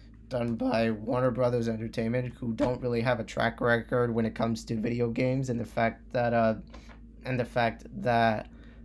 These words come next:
uh, Middle Earth, like,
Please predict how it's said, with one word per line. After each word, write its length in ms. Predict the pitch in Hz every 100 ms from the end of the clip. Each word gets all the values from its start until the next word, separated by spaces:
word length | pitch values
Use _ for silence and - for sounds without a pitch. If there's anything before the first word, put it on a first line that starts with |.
| - -
uh, 680 | 113 110 113 113 110 107 104
Middle 420 | 113 123 131 127
Earth, 580 | 117 123 123 - - - - - - - - - - - - - - -
like, 280 | 120 -